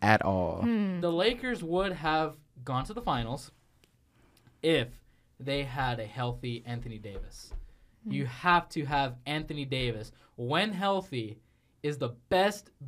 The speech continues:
Speaker 3: big man in the world. When healthy. The only knock on Anthony Davis's game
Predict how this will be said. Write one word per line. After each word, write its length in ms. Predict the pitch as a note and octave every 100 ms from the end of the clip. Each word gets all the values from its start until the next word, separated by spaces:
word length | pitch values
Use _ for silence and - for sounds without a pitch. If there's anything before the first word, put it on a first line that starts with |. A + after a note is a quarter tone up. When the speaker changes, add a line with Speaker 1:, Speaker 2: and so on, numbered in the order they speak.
| - -
Speaker 3:
big 260 | F#3 F#3
man 380 | F3 E3+ F3 F3+ -
in 240 | A3 G#3+
the 140 | F#3+ D#3+
world. 1000 | D3 D3 F3 A#3 A#3 G3+ C3+ G2+ F2+ - _ _ _ _ _ _
When 340 | D3 F#3+ C4 E4
healthy. 560 | D4+ C#4 - B2+ G#2+ - _ _ - _
The 240 | F#3+ A#3 A#3+
only 400 | A3 C4 D#4 D#4
knock 360 | A#3+ G#3 G#3+ G#3+
on 120 | F3
Anthony 380 | E3 F#3+ G3 F3+
Davis's 480 | D#3 F3 F#3 F3+ C#3+
game 380 | D3 F3+ G3+